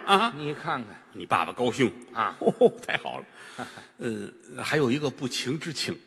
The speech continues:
Speaker 2: 那您说。
Speaker 1: 我们两个人都是七十岁了。
Speaker 2: 是。
Speaker 1: 这个周游世界，我想，我想跟一个比我小三十岁的女人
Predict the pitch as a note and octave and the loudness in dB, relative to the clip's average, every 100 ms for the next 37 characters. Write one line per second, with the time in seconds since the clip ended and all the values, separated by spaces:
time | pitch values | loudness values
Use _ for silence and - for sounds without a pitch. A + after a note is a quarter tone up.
0 | - C3+ C3 F#3+ F#3 G3+ F#3 - - - | -10 -6 -4 -4 -2 -2 -4 -10 -20 -16
1 | - F#2 A2+ B2+ G#2+ E2 E2+ F#2+ A#2 F3+ | -8 4 6 6 4 -2 -4 -4 -2 -2
2 | - - - C#3 - - G2 - - - | -2 -4 -2 -2 -6 -6 -8 -10 -14 -4
3 | B2+ - - - - C#3 A2+ - F#3+ F#3 | -4 -4 -14 -20 -8 -4 -2 6 6 6
4 | F3+ - D3 E3+ C#3 G#2+ A#2+ C#3+ G2+ F2+ | 4 -2 -2 0 0 2 -2 0 -2 0
5 | A#2 C#3+ C#3+ - - - _ - _ _ | 0 0 -2 -8 -20 -20 _ -20 _ _
6 | _ C3+ A2+ G2+ - D3+ D3+ C#3 B2 G#2 | _ -2 -2 -2 -2 0 0 2 2 2
7 | F#2+ - C3 D3 D3 - G#2 - - G#3+ | -2 -2 -2 0 -2 -2 -4 0 0 2
8 | - C#3 C3+ A2 G#2 G#2+ F2+ G2 A2+ C3+ | 0 0 2 2 4 2 2 4 4 4